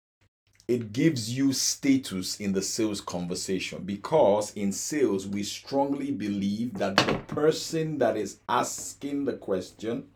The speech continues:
is the person that is in charge of the conversation. The person that is asking the question is the person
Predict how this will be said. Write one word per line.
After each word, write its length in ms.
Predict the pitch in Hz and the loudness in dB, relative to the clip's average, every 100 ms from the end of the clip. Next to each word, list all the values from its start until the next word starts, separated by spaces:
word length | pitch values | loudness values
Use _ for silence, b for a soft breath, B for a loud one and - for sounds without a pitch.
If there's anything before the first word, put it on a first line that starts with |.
| _ b b b b | _ b b b b
is 240 | 113 92 | 0 2
the 120 | 101 | 0
person 760 | 98 - 135 131 - 147 139 127 | -2 4 4 6 2 0 2 4
that 180 | 101 104 | 2 0
is 160 | 95 | -2
in 220 | 95 92 | -2 -2
charge 560 | 87 - 113 110 98 - | -4 -4 0 0 0 -2
of 220 | 95 87 80 | -2 -2 -4
the 60 | |
conversation. 880 | 92 - 87 85 - 104 95 - - - B B B B B | -8 -6 -8 -6 -6 -4 -6 -6 -12 -16 B B B B B
The 140 | - 95 | 0 0
person 800 | - - 139 127 - 135 131 123 | 0 8 10 10 4 0 2 4
that 140 | 104 | 4
is 220 | 101 95 - | 4 0 -2
asking 680 | - 120 - - - 131 131 | 4 4 4 -2 -2 -2 0
the 100 | 104 | -2
question 840 | - - 139 - - - 82 92 98 b b b b b | -4 0 2 2 -2 -6 -4 -4 -8 b b b b b
is 240 | 107 95 | -2 0
the 140 | 113 - | 0 0
person 920 | - - 135 123 - - 131 131 | 0 6 8 8 0 -2 -2 -2